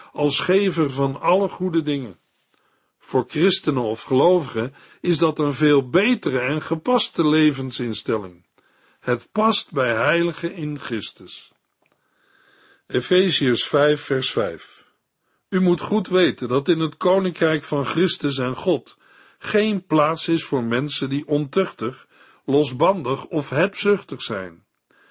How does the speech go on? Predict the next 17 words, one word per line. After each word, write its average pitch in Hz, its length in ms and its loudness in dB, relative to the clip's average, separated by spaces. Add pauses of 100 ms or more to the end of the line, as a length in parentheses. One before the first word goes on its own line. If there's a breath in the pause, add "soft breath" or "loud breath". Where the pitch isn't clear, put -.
(160 soft breath)
Hebzucht 131 680 -2
is 120 160 -2
het 127 180 -2
dienen 139 300 0
van 117 180 -4
een 113 80 -4
valse 101 440 -4
god. - 360 -4 (880)
In 180 160 0
vers 156 240 2
vijf 196 340 2
en 143 220 -4
zes 156 340 2
laat 147 280 0
Paulus 175 540 2
onomwonden 175 880 0
blijken 165 540 0